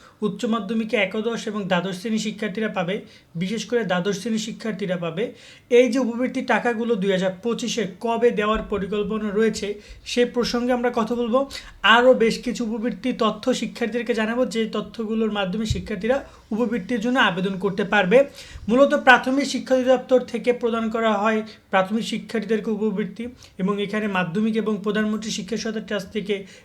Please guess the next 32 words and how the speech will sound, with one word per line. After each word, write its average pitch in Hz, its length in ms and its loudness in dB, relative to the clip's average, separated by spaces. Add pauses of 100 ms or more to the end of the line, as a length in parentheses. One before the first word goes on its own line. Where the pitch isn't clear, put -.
(100)
বেশ 220 280 4
কয়েকটা 233 220 2
উপবৃত্তি 208 380 -2
প্রদান 202 360 -2
করে। 185 220 0 (300)
মূলত 269 200 2
দুইটা 247 480 4
ক্যাটাগরিতে 247 640 0
শিক্ষার্থীর 220 500 -4
উপবৃত্তি 214 500 -4
পায়, 208 300 0 (260)
মানে 190 160 0
উপবৃত্তি 226 440 -4
বলতে 254 300 0
গেলে 277 140 2 (120)
আর্থিক 247 480 0
সহায়তা 208 460 2
পায়। 226 240 0 (320)
উপবৃত্তি, 277 580 0 (140)
I 233 80 -2
mean 233 160 -2
হচ্ছে 240 280 0
যে, 233 200 2 (280)
যেটা 226 200 4
প্রত্যেক 254 460 0
মাসে 185 320 4
মাসে 240 200 -2
একটা 240 100 -2
কিস্তিতে 240 460 0
টাকা 233 240 0
প্রদান 214 280 -2
করে, 190 260 0